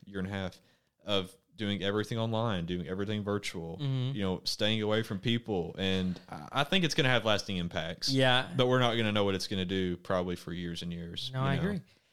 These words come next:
Speaker 2: You know, a, a few years ago, I, I guess this was probably about twenty sixteen, twenty seventeen. I came up with this idea. I was like, every generation has kinda had that big thing, you know, whether that be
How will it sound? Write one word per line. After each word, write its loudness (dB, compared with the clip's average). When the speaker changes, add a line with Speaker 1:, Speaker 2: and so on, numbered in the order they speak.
Speaker 2:
You 4
know, 6
a, -2
a 4
few -4
years 6
ago, 6
I, 4
I -2
guess -2
this 0
was -4
probably 4
about 0
twenty 2
sixteen, 0
twenty -2
seventeen. -8
I -2
came 4
up 4
with -6
this -2
idea. 2
I 0
was -4
like, -6
every 2
generation 2
has -6
kinda -2
had 0
that -2
big 2
thing, -6
you -4
know, 6
whether 6
that 2
be 2